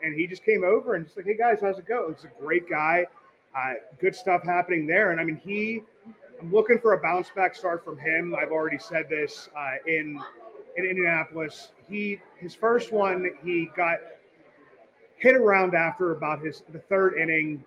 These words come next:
but it wasn't, like, real hard contact. He did give up one home run, but most of it was, like, little pokes to the outfield, kind of threw him off his rhythm a little bit. But yeah, I mean, they, there is that different stuff that's happening here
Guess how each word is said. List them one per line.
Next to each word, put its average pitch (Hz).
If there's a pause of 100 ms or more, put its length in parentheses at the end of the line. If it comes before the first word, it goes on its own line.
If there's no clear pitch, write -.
but 185
it 190
wasn't, 262
like, 185
real 165
hard 160
contact. 160
He 165
did 185
give 185
up 170
one 160
home 160
run, 160
but 160
most 240
of 226
it 190
was, 175
like, -
little 160 (100)
pokes 165
to 160
the 143
outfield, 151 (360)
kind 262
of -
threw 185
him 170
off 165
his 151
rhythm 151
a 147
little 147
bit. 143 (540)
But 226
yeah, 277
I 175
mean, 180
they, 214 (100)
there 214 (100)
is 220
that 170
different 175
stuff 175
that's 160
happening 190
here 214